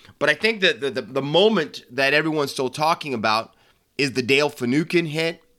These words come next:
Uh, and, and I think we're, we're gonna talk about that one in more detail as well because, you know, again, one of the defining moments of the round.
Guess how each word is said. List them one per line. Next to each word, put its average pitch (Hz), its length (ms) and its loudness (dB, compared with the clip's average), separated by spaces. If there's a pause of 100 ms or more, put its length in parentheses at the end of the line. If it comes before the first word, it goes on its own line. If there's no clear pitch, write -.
(320)
Uh, 123 460 0
and, 135 160 0
and 135 220 -2
I 135 80 2
think 165 300 -2
we're, 147 240 0
we're 151 160 0
gonna 175 160 2
talk 151 280 0
about 127 240 0
that 131 260 2
one 123 200 -2
in 110 100 0
more 117 200 2
detail 113 440 -2
as 95 140 -8
well 123 240 2
because, 101 360 -10
you 113 140 -4
know, 90 80 -8
again, 120 400 -2
one 113 120 -2
of 113 60 -4
the 107 60 -6
defining 120 420 -4
moments 117 380 -2
of 98 80 -6
the 101 80 -6
round. 120 480 2